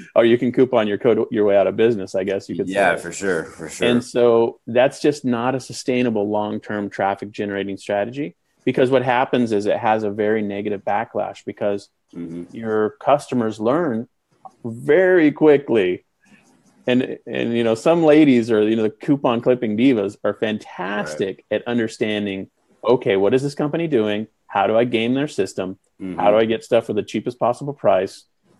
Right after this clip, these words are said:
Speaker 1: And, you know, what's their discounting strategy?" So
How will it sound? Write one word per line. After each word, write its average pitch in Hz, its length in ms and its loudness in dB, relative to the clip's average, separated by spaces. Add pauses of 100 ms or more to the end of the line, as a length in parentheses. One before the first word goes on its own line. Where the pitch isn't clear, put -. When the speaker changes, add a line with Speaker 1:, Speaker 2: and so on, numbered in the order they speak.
Speaker 1:
And, 101 640 -2 (100)
you 107 80 -8
know, 95 120 -4
what's 98 200 -2
their 95 340 0 (400)
discounting 95 520 -8
strategy?" 98 520 -6 (240)
So 135 420 2